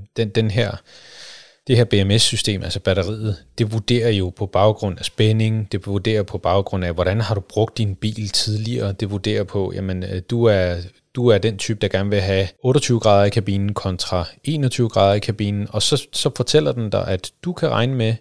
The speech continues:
at vi kan køre eksempelvis to hundrede kilometer. Selvom bilen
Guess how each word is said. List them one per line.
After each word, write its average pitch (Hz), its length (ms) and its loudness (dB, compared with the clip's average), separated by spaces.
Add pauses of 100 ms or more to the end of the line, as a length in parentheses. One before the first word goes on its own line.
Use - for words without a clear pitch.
at 110 260 -4
vi 117 100 -2
kan 113 140 -2
køre 104 260 0
eksempelvis 101 480 -6
to 143 140 -4
hundrede 104 200 -4
kilometer. 90 420 -6
Selvom 151 340 2
bilen 131 460 -4